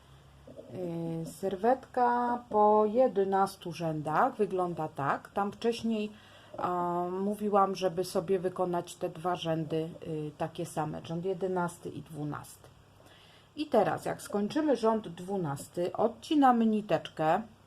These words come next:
ponieważ będziemy zaczynać, e, w innym miejscu. Będziemy robić te duże serduszka tutaj, e, po bokach, z jednej i z drugiej strony.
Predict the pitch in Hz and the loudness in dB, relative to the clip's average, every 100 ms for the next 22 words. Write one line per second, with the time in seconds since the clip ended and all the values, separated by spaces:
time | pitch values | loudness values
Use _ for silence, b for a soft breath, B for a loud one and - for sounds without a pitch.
0 | _ _ _ _ _ _ - 185 190 196 | _ _ _ _ _ _ -10 -6 0 0
1 | 190 175 180 202 202 196 175 170 190 180 | 2 0 0 0 0 0 -2 -2 -2 -2
2 | 175 165 - B B B B B - - | -2 -4 -10 B B B B B -10 -4
3 | 160 - 233 233 208 196 185 170 - - | -4 -2 -2 0 0 2 2 0 -6 -6
4 | 160 202 285 - - 208 226 220 214 185 | -2 0 -2 -8 -6 -2 2 2 4 6
5 | 196 190 - - - 170 165 - - 175 | 6 2 -10 -6 0 0 0 -4 -20 -6
6 | 240 214 214 214 190 175 160 202 - 190 | -2 2 2 2 0 0 -2 -4 -2 -2
7 | 185 175 165 165 160 160 B B B B | -2 -6 -2 0 0 -2 B B B B
8 | - 156 147 147 151 - 175 151 147 - | -6 -4 -4 -6 -8 -4 -4 -4 -6 2
9 | 196 269 - - 156 196 190 185 170 - | 4 4 0 -12 -2 -2 0 -2 -4 -6
10 | 226 170 170 160 147 143 - 143 139 147 | -8 -8 -8 -6 -8 -10 -10 -6 -4 -2
11 | 165 | 0